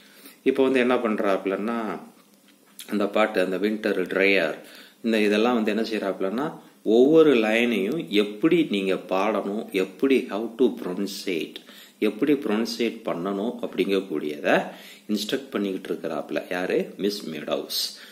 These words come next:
அப்போ அந்த, அஹ், இவன் இருக்கிறாப்புல இல்லையா, mary beasley.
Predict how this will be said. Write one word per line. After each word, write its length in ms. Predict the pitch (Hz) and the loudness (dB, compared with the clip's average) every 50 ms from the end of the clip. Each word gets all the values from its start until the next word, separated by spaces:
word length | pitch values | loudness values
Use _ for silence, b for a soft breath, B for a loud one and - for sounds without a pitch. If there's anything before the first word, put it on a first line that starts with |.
| B B B B B | B B B B B
அப்போ 500 | - 120 120 - 139 123 113 131 160 - 143 | -6 -6 -4 -2 0 2 4 2 2 0 0
அந்த, 440 | 117 113 113 110 110 104 101 98 95 98 95 - - - _ _ - | -2 0 0 2 2 2 2 0 0 -4 -6 -10 -16 -20 _ _ -6
அஹ், 140 | 107 107 107 | -2 0 0
இவன் 260 | 110 120 123 143 139 | 2 4 4 4 4
இருக்கிறாப்புல 520 | 131 117 110 110 120 110 104 95 101 95 | 4 4 2 2 2 2 2 2 2 2
இல்லையா, 580 | 92 90 90 87 87 92 92 92 90 87 82 80 82 | 2 2 2 0 0 0 0 0 0 -2 -2 -2 -2
mary 360 | 87 95 107 113 120 120 113 | 0 0 2 4 4 4 2
beasley. 640 | - - 90 90 82 - - - 82 73 69 - | 2 2 0 0 -2 -4 -4 -4 -4 -4 -4 -6